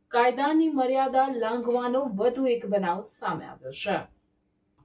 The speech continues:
શહેરમાં સોશિયલ મીડિયામાં સસ્તી લોકપ્રિયતા અને વ્યવસાયની પબ્લિસિટી મેળવવાના ચક્કરમાં કાયદાની મર્યાદા લાંઘવાનો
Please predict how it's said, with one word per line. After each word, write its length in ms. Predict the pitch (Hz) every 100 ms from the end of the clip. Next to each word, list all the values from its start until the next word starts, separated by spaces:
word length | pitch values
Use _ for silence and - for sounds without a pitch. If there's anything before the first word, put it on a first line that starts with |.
| _
શહેરમાં 680 | - - 262 254 311 320 339
સોશિયલ 440 | 330 285 262 302 294
મીડિયામાં 460 | 285 277 277 277
સસ્તી 400 | 294 247 247 277
લોકપ્રિયતા 600 | 262 269 247 262 254 262
અને 160 | 262 247
વ્યવસાયની 640 | 240 233 240 240 247 247
પબ્લિસિટી 540 | 240 233 226 233 226 240
મેળવવાના 500 | 233 233 226 226 240
ચક્કરમાં 600 | 240 233 233 220 214 226
કાયદાની 540 | 233 214 208 220 220 226
મર્યાદા 500 | 202 196 202 208 202
લાંઘવાનો 640 | 180 185 185 208 233 196